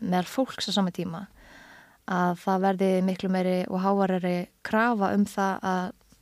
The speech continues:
byggja mannúðleg samfélag sem að,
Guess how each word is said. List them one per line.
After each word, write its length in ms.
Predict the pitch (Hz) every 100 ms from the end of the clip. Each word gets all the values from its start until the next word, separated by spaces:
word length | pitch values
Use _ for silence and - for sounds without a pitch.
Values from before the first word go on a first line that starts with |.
| _ - -
byggja 520 | 240 - _ 233 208 202 - 214
mannúðleg 680 | 202 233 226 208 196 190 -
samfélag 440 | - 175 - 170 - -
sem 200 | - 170 160
að, 160 | 156